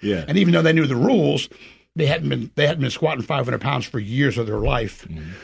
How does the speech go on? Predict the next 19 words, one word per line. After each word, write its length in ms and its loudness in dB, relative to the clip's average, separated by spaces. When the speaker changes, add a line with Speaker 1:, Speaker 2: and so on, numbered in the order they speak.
Speaker 2:
So 100 -2
the 60 6
meets 180 4
are 40 -2
very, 220 4
very 200 2
cool. 340 -8
And 120 0
then 100 4
they 60 4
had 140 0
the 80 -4
prison 400 -2
postals. 960 -2
That, 140 -10
this 220 -6
is 140 -4
legit 340 -2
now. 220 -6